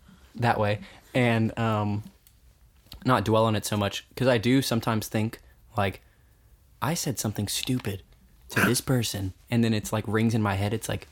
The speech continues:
"This dumb thing you said. This dumb thing you said." And I'm like, "I, I'm so dumb." And then I'm like, "That was so long ago. Why don't you just drop it?" So it reminded me of that. And then also, um,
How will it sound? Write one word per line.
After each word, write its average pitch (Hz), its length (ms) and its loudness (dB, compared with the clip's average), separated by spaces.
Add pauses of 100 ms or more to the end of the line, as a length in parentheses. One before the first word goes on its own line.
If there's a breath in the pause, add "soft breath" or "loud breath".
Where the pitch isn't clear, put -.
"This 104 280 -6
dumb 104 360 -6
thing 107 420 -8
you 107 240 -4
said. - 400 -10 (100)
This 127 160 -4
dumb 113 160 -4
thing 113 140 -4
you 110 80 -4
said." 104 220 -6 (100)
And 110 100 -2
I'm 107 60 -2
like, 107 240 -6
"I, 131 360 0 (1080 loud breath)
I'm - 80 -6
so 104 180 0
dumb." 120 260 4 (520 loud breath)
And 269 120 2
then 277 220 6
I'm - 80 4
like, 113 180 2
"That 139 120 0
was 160 100 -2
so 160 160 2
long 147 240 0
ago. 110 180 -2
Why 110 80 0
don't 120 100 -2
you 131 80 0
just 127 200 -4
drop 120 280 -4
it?" - 160 -8
So 131 160 2
it 120 40 4
reminded 143 320 4
me 131 80 4
of 101 120 -2
that. 101 320 2
And 117 140 2
then 110 120 2
also, 110 480 0
um, 101 440 0